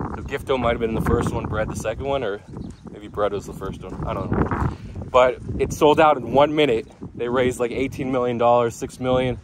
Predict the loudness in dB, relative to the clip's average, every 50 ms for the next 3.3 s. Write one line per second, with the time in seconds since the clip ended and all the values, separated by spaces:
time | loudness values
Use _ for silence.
0 | -14 -18 -16 -16 -14 -14 -16 -12 -8 -6 -6 -6 -8 -8 -2 0 0 0 0 0
1 | 2 2 4 4 4 2 2 -2 -10 -18 -20 -20 -20 -20 -20 -20 -20 _ _ _
2 | _ 0 0 2 0 2 4 4 4 4 4 0 -2 -4 -4 -4 -4 -2 -2 -2
3 | -2 -2 -4 -8 -14